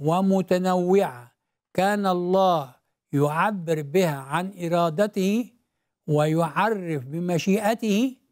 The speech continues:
لمن يشاء. هو عايز يقول لموسى أو لإبراهيم أو لنوح أو لداود أو أشعياء أو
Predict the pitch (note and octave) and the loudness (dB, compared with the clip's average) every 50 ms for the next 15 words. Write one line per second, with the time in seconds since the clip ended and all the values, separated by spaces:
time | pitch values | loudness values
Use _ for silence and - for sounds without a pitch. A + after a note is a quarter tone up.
0 | _ _ _ _ _ _ _ _ _ - E3 F#3 A3 B3 B3 B3 A#3+ - - A#3 | _ _ _ _ _ _ _ _ _ -2 2 2 4 4 4 2 0 0 -2 -2
1 | G#3 G3 - _ _ _ - G3 F#3+ F#3 D#3+ D#3 F3 F#3 F#3 F#3 E3+ D#3+ D3 C#3+ | -4 -4 -6 _ _ _ 2 2 2 2 2 0 0 0 2 2 2 2 0 0
2 | E3 E3 E3 F#3 F3 E3+ E3 D#3+ D#3 D#3 D#3 D#3+ D#3+ D#3+ E3+ E3+ E3+ F3 E3 D#3 | -2 0 2 2 2 2 2 0 -2 -2 0 0 0 0 0 0 -2 0 0 -2
3 | D#3 D#3 D#3 D#3 C#3+ C#3+ D3+ D3 C#3+ D3+ D#3+ E3 E3 E3 E3+ E3+ D#3+ D#3 D#3 D#3 | -2 -2 -2 -2 -2 0 0 0 2 2 2 2 2 2 0 0 0 0 0 0
4 | D#3 D#3 D#3 D3+ D#3+ E3 E3+ E3 D#3+ D3 - _ _ _ _ _ _ - E3+ F3 | 0 -2 -2 0 0 2 2 2 0 -2 -6 _ _ _ _ _ _ -2 -2 0
5 | E3 D#3+ D#3+ D#3 D3+ D#3+ E3 E3 F3 E3+ E3+ F3 E3+ E3+ F#3 E3+ E3 E3+ F3 F3 | 0 0 0 0 0 -2 -2 0 2 2 2 2 0 -2 -2 -2 -2 0 0 0
6 | E3 D3 - F3 E3 D#3+ D#3+ E3 F3 F3 E3+ E3+ - - F#3 F3+ E3+ F3 E3 | 0 -2 -2 -2 0 2 2 2 2 2 0 -2 -4 -4 -2 0 0 0 -2